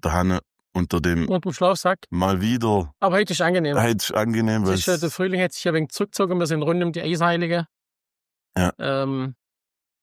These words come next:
Speaker 2: also es ist angenehm heute eigentlich.
Speaker 1: Boah, jetzt der Hanne so
Speaker 2: Linse mit
Speaker 1: Portion.
Speaker 2: Spätzle.
Speaker 1: Boah, ja. Können wir überlegen, ob man das später noch irgendwo inhaliert.
Speaker 2: Oder wie uns im, in unserem Text steht da drin, äh, Maultasch, Maultaschenschneider.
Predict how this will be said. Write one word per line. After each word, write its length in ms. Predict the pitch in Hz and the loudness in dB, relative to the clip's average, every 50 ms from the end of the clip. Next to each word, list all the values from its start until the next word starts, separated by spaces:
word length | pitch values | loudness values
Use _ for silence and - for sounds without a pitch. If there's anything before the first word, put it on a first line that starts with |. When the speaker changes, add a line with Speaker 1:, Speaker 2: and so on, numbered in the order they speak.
| _ _ | _ _
Speaker 2:
also 200 | - 143 135 143 | -2 0 2 2
es 80 | 135 - | 2 0
ist 60 | - | 0
angenehm 360 | 147 156 165 165 160 156 139 | -2 -2 0 0 0 0 0
heute 200 | 127 127 123 - | 0 -2 -2 0
eigentlich. 240 | 127 123 123 127 - | 0 0 0 0 0
Speaker 1:
Boah, 260 | - - - - 62 | -2 -2 0 2 2
jetzt 320 | 62 78 87 - - - - | 4 2 2 0 -2 -2 -2
der 80 | 85 | 0
Hanne 240 | 80 87 92 87 85 | 2 2 2 2 0
so 160 | 80 80 82 - | 0 -2 -4 -2
Speaker 2:
Linse 240 | 139 151 156 151 151 | -2 0 0 0 0
mit 80 | 143 - | 0 0
Speaker 1:
Portion. 120 | 80 80 | 0 0
Speaker 2:
Spätzle. 240 | 76 - - - - | -2 -2 -4 -2 0
Speaker 1:
Boah, 320 | - - - - - - - | 0 0 0 -2 -6 -6 -6
ja. 200 | - - - - _ _ _ _ _ _ _ _ _ _ _ _ _ _ - | -6 -8 -8 -12 _ _ _ _ _ _ _ _ _ _ _ _ _ _ -6
Können 160 | - 87 85 | -2 0 0
wir 80 | 87 85 | 2 2
überlegen, 340 | 80 80 80 80 87 87 | 0 0 0 2 2 2
ob 100 | 87 80 78 | 2 2 0
man 100 | 78 71 | 0 0
das 140 | 73 - - | -2 -2 -2
später 500 | - - _ - 82 80 85 - 101 82 | -4 -4 _ 0 0 0 2 2 0 0
noch 160 | 82 80 62 | 0 0 0
irgendwo 580 | 71 80 80 71 80 80 69 73 76 76 73 - - _ | 0 0 0 0 0 0 2 2 2 2 0 -2 -4 _
inhaliert. 840 | 85 82 82 73 - - 76 71 73 80 78 78 76 73 - - - _ | 2 2 2 2 2 0 0 0 2 0 0 0 0 -2 -4 -6 -10 _
Speaker 2:
Oder 160 | - 143 165 | -6 -4 -2
wie 100 | 165 175 | -2 0
uns 140 | 175 165 - | -2 -2 -2
im, 260 | 175 156 143 147 151 | -2 -2 -2 -2 -2
in 140 | 165 156 151 | -2 -2 -2
unserem 220 | 147 139 151 139 - | 0 0 0 0 0
Text 240 | - 175 - - | -2 -2 -2 -2
steht 180 | - - 175 147 | 0 0 0 0
da 60 | 143 | -2
drin, 340 | 131 143 147 143 147 143 143 | -2 -2 -2 0 0 -2 -2
äh, 600 | 156 151 139 135 131 131 127 127 127 123 117 120 151 - | -2 -2 -2 0 0 0 2 2 0 0 -2 -4 -6 -6
Maultasch, 680 | 139 127 135 160 160 - 131 120 120 - - - - | -2 0 0 0 2 2 0 0 0 0 -2 -2 0
Maultaschenschneider. 840 | 131 143 143 - 135 113 - - - - 123 120 117 120 117 123 | 0 0 2 2 0 0 -2 -2 -2 0 2 2 2 2 2 2